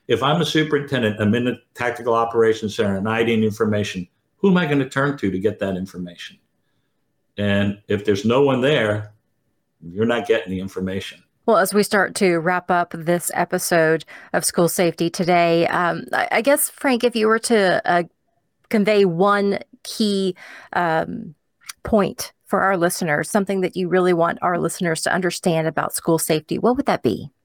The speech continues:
Speaker 1: I would say in a nutshell, we are all school safety. And, uh, school safety belongs to all of us, parents, teachers, students, you know, first responders, principals,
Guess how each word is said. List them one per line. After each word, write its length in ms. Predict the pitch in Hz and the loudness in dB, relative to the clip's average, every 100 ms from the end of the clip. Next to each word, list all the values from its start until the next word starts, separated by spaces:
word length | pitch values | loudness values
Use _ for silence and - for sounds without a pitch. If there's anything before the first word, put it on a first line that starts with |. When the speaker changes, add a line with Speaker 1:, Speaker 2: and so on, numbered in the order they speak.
| _ _ - _ - | _ _ -20 _ -4
Speaker 1:
I 100 | 185 | 0
would 160 | 147 | 0
say 280 | 151 143 131 | 2 2 2
in 80 | 120 | 2
a 80 | 113 | 2
nutshell, 560 | 123 123 - 131 117 | 0 -2 0 2 2
we 120 | 139 | 4
are 100 | 120 | 4
all 200 | 113 117 | 4 2
school 300 | 110 - 98 | 0 0 0
safety. 600 | - 92 90 - 82 - _ _ - - - | 0 -2 -4 -6 -18 -18 _ _ -18 -16 -4
And, 340 | 110 107 104 | 0 2 2
uh, 100 | 104 | 2
school 260 | - - 147 | 0 2 0
safety 420 | 147 131 127 123 | 2 0 0 0
belongs 440 | 113 107 107 104 - | 2 2 2 -2 -6
to 100 | 107 | -2
all 260 | 107 101 | 2 2
of 100 | 90 | 0
us, 180 | 85 - | -4 -10
parents, 600 | - 127 127 107 90 - | -6 -2 0 0 -4 -10
teachers, 580 | - 139 123 - 87 82 | -2 -2 -2 -4 -6 -6
students, 800 | - - 127 120 98 85 - - - - _ - | -12 -2 0 2 0 -4 -10 -20 -20 -20 _ -8
you 100 | 107 | -4
know, 140 | 98 | -4
first 300 | - 143 139 | 0 0 0
responders, 880 | 127 113 - 117 117 117 98 92 - | -2 -4 -2 0 2 2 2 0 -2
principals, 1000 | - 147 - 107 98 92 90 - - | -2 -2 0 0 2 2 0 -10 -18